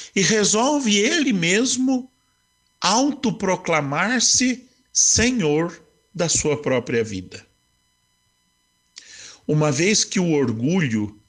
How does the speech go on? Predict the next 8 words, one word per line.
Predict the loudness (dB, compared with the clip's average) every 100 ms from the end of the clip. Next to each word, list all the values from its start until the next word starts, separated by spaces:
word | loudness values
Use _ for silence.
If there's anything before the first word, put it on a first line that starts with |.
| _ _ _ _
é | -2
o | -2
pecado | -2 -4 -2 -2 0
original, | 0 0 -2 -4 -2 0 -2 -4 -14 _ _ _ _ _ _ -20 -20 -4
a | 0
humildade | 0 0 0 0 0 0 0 0 0 0
se | 0 0 -2
torna | 0 0 0 0 0 0 -2 -8